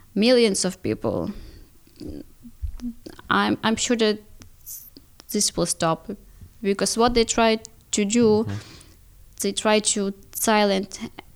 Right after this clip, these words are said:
Speaker 1: everyone. Like, uh, like every protest, they catch people,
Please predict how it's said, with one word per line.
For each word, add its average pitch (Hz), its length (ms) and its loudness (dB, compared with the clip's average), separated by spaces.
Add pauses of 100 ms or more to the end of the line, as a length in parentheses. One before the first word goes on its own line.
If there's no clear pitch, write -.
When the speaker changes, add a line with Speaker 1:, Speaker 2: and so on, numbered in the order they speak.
Speaker 1:
everyone. 190 680 0 (300)
Like, 92 320 -4 (540)
uh, - 120 -8
like - 340 -4 (340)
every 202 220 0
protest, 190 720 0
they 180 120 0
catch - 380 0
people, 180 500 0